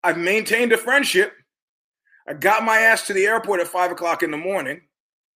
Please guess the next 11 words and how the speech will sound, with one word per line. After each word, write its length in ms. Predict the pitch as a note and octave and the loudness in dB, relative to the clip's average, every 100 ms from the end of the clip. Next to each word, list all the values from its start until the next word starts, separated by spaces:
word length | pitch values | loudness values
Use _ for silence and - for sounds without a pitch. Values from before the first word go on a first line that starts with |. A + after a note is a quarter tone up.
| _ _ _ _ _ _ _ _ _ _ _ | _ _ _ _ _ _ _ _ _ _ _
and, 200 | G3 A3+ A3 - | 2 2 2 2
<laughs> 320 | - B3+ - | 0 0 2
and 180 | A3+ G3+ | 2 4
my 140 | A3 | 2
worldview 680 | G#3+ G#3 A3 F#3+ G3+ G#3+ G3 | 2 2 2 0 -4 -6 -4
is 120 | F3 | -2
confirmed. 640 | G#3+ G#3 A3+ B3+ E3 - _ _ _ | -4 -6 -2 0 0 -4 _ _ _
That 320 | A#2 G3+ A#3+ | 4 6 6
is 120 | G3+ | 6
a 80 | F3+ | 6
win. 320 | E3+ F#3 C3 | 4 2 0